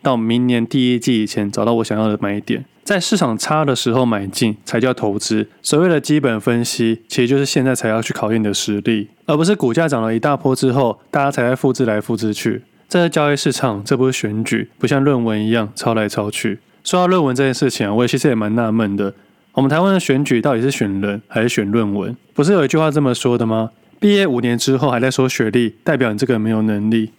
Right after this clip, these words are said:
算了，这是题外话。毕竟在丢猪内脏的事情都可以在台湾的立法院发生了，还有什么事情不会发生？那其实台积电之外，我更在乎大立光的说法。大立光九月营收表现还算不错，回到五十亿以上，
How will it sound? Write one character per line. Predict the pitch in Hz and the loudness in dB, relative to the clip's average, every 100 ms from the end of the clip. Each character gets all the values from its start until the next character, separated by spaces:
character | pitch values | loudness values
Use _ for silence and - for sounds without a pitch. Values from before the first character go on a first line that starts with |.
| _ - | _ -4
算 | 175 143 | 0 0
了， | 117 | 2
这 | 156 | 0
是 | 156 | 0
题 | 123 | 0
外 | 113 120 | 0 0
话。 | 117 113 107 _ - | 0 -2 -4 _ -2
毕 | 185 | 0
竟 | 180 | 2
在 | 185 | 2
丢 | 165 160 | 2 0
猪 | 160 160 | 2 2
内 | 156 | 2
脏 | 139 139 | 2 2
的 | 120 | 0
事 | - 139 | 0 0
情 | 113 | 2
都 | 120 | 2
可 | 135 | 2
以 | |
在 | 127 | 0
台 | 120 | 0
湾 | 110 | 0
的 | 117 | 0
立 | 117 | 0
法 | 107 104 | 0 -2
院 | 113 | 0
发 | 110 107 | 0 -2
生 | - 104 107 | -2 -4 -4
了， | 117 _ _ | -6 _ _
还 | 143 | 0
有 | 151 | 0
什 | 156 | 2
么 | 123 | 0
事 | 147 | 2
情 | 139 117 | 2 2
不 | 110 | 0
会 | 113 | 0
发 | 113 107 | 0 -4
生？ | - 107 110 - _ - | -2 -4 -4 -12 _ -2
那 | 202 | 0
其 | 170 | 2
实 | 151 | 0
台 | 143 139 | 0 0
积 | 151 | 2
电 | 156 139 | 2 2
之 | - 127 | 2 2
外， | 127 113 - - | 2 0 -4 -4
我 | 113 | 0
更 | 151 | 2
在 | 147 147 | 2 2
乎 | 143 | 2
大 | 131 | 2
立 | 127 | 2
光 | 123 117 | 0 0
的 | 113 | 0
说 | - 107 | -2 -2
法。 | 104 110 104 - _ - | -2 -2 -4 -6 _ -4
大 | 202 | 0
立 | 196 | 2
光 | 185 190 | 2 2
九 | 139 | 2
月 | 139 | 2
营 | 135 | 2
收 | 131 147 | 2 2
表 | 117 107 | 2 0
现 | 123 | 0
还 | 113 | 0
算 | 127 | 0
不 | 107 104 | 0 -4
错， | - 113 | 0 0
回 | 120 | 2
到 | 135 | 0
五 | 120 113 | 0 -2
十 | 117 | 0
亿 | 123 127 101 | 0 0 0
以 | |
上， | - 113 | 0 -2